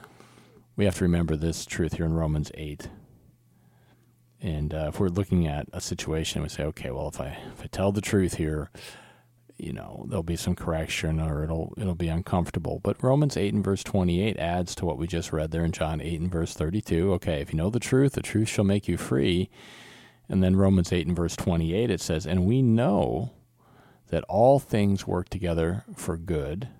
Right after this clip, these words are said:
to them that love God, to them who are called according to his purpose."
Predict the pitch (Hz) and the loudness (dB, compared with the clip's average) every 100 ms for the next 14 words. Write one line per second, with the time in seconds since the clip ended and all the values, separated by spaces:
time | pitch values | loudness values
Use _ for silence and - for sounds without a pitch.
0 | _ _ - 107 87 82 92 92 69 73 | _ _ -2 0 2 0 2 2 0 -4
1 | 85 90 135 160 - - - - - - | 0 2 2 2 -2 -2 -4 -8 -10 -14
2 | _ _ _ _ - 87 87 90 107 107 | _ _ _ _ 0 2 4 4 4 4
3 | 104 85 85 82 85 98 - 135 117 87 | 4 4 4 2 0 -2 -4 2 4 4
4 | 85 92 - 92 82 82 - 90 - - | 2 -2 0 0 0 -2 -6 -6 -8 -6
5 | - 82 - 76 - | -6 -4 -4 -6 -8